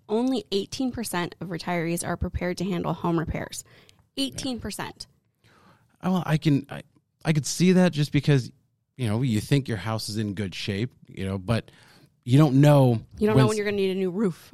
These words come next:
Speaker 2: No,
Speaker 1: Or,
Speaker 2: it's
Speaker 1: I mean,
Speaker 2: it
Speaker 1: windows or anything. I mean
Speaker 2: No, it's not like, you know, like with a car, y-, you know, you know that at some point a car is going to break down.
Speaker 1: Which is funny 'cause the same study actually says that twenty-seven percent of people are prepared to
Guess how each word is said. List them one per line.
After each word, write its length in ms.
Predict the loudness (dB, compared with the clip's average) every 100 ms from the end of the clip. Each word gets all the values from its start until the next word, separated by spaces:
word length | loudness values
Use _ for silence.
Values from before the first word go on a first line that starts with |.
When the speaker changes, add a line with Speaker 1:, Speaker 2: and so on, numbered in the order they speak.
| _ -2
Speaker 2:
No, 300 | 0 2 0
Speaker 1:
Or, 180 | -4 2
Speaker 2:
it's 200 | 2 2
Speaker 1:
I 40 |
mean, 380 | -2 -2 -4 -6
Speaker 2:
it 60 | _
Speaker 1:
windows 480 | -2 -2 -2 -6 -10
or 80 | -6
anything. 480 | -2 -2 -4 -10 -12 -8
I 60 |
mean 120 | -4 0
Speaker 2:
No, 160 | 2
it's 160 | 2 4
not 120 | 4
like, 280 | 6 4 2
you 200 | -4 -4
know, 120 | -6 -10 _ -6
like 200 | -4 2
with 120 | 2
a 60 | 2
car, 480 | 2 2 4 2 -4 _ _ -10
y-, 60 |
you 200 | -2 0
know, 60 | 2
you 240 | 6 8
know 440 | 8 8 6 4 0 _ _ _
that 260 | -4 -4 -4 -6
at 220 | -4 0
some 240 | 2 2
point 320 | 2 0 0 -4
a 40 |
car 240 | -4 0 0
is 80 | 0
going 200 | -2 -2
to 40 |
break 220 | -6 -8
down. 240 | -10 -14 -18 _
Speaker 1:
Which 140 | -2 -2
is 80 | 0
funny 220 | 0 0
'cause 160 | -4
the 100 | -6
same 240 | -2 0 0
study 340 | -2 -2 -2
actually 340 | -6 -10 -12 -12
says 280 | -12 -12
that 180 | -14 -16
twenty-seven 580 | -6 -4 -2 0 0 0
percent 340 | -2 -4 -4
of 80 | -2
people 240 | -4 -6 -8
are 100 | -8
prepared 420 | -6 -6 -6 -8
to 300 | -8 -6